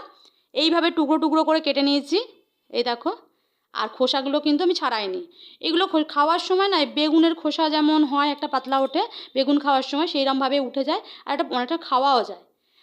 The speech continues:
লাউটা দেখো এমনি রাখতে নেই, তাই সঙ্গে সঙ্গে একটু হলুদ দিতে হয়।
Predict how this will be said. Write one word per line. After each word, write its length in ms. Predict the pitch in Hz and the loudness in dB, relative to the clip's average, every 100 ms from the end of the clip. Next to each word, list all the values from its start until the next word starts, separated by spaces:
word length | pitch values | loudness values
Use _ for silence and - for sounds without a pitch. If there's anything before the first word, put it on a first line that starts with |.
| _ _ | _ _
লাউটা 340 | 294 285 349 370 | 0 2 4 2
দেখো 220 | 359 359 | 0 2
এমনি 200 | 349 339 | 4 4
রাখতে 360 | 330 254 - 311 | 2 -4 0 2
নেই, 140 | 339 | 2
তাই 160 | 320 285 | 2 -2
সঙ্গে 240 | 269 285 | 0 0
সঙ্গে 180 | 302 302 | 2 0
একটু 160 | 302 | 0
হলুদ 300 | 247 226 269 | -2 -2 -4
দিতে 220 | 226 285 294 | -4 -2 0
হয়। 220 | 277 | 0